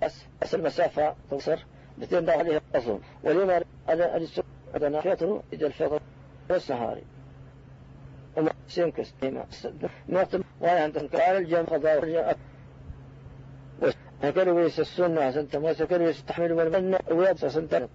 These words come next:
كي إذا خط. أبو أنكر وعد. سبب أن تشترى. في صوم من جبل غسل كاشلة. وما له أسباب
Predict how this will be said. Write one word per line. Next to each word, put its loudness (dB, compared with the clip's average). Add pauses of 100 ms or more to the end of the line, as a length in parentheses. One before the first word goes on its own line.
(760)
كي 4 (240)
إذا 6
خط. -8 (1120)
أبو 0
أنكر 0
وعد. 2 (360)
سبب 4
أن 0
تشترى. -2 (520)
في 0
صوم 0
من -2 (220)
جبل 0
غسل -2
كاشلة. 0 (480)
وما 2
له 2
أسباب 0